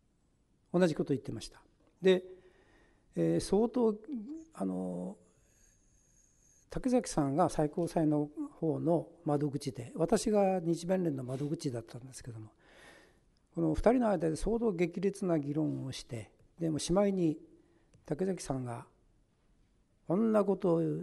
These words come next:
やるんなら、あの、事件になって上がってきた時に最高裁でね、憲法違反でひっくり返すからな」なんてこと言ってね、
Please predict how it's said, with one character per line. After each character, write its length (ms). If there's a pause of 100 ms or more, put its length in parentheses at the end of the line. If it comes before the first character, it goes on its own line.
(500)
や 100
る 80
ん 100
な 120
ら、 160 (1500)
あ 100
の、 280 (1500)
事 160
件 200
に 100
な 120
っ 40
て 140
上 80
が 100
っ 80
て 80
き 60
た 100
時 220
に 100
最 220
高 180
裁 220
で 100
ね、 220 (1000)
憲 160
法 120
違 80
反 100
で 80
ひ 60
っ 20
く 80
り 80
返 140
す 100
か 80
ら 80
な」 280
な 120
ん 60
て 60
こ 60
と 80
言 60
っ 20
て 140
ね、 140